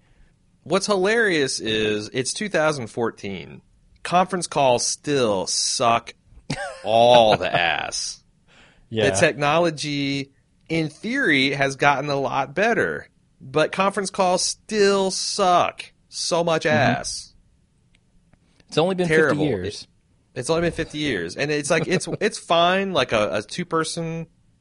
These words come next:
Speaker 1: you know, Skype call works fine. I guess that's not a conference call, but anytime you get a third person it is a shit show, man. It is a total shit show.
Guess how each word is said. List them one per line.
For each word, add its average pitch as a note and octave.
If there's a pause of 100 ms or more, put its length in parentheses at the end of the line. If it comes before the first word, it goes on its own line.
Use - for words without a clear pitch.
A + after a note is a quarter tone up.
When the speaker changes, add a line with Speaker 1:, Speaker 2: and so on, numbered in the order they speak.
Speaker 1:
you G#2
know, G2
Skype -
call C3
works A#2+
fine. A#2+
I A2+
guess A#2
that's A2
not A2
a F2+
conference A2+
call, D#2+
but C3
anytime A#3
you G3+
get D#3
a A#2
third C#3
person D3 (680)
it D3+
is C3+
a C3
shit C3
show, D#2+
man. D#2+
It A2
is G2
a E2
total A2
shit E2+
show. B1+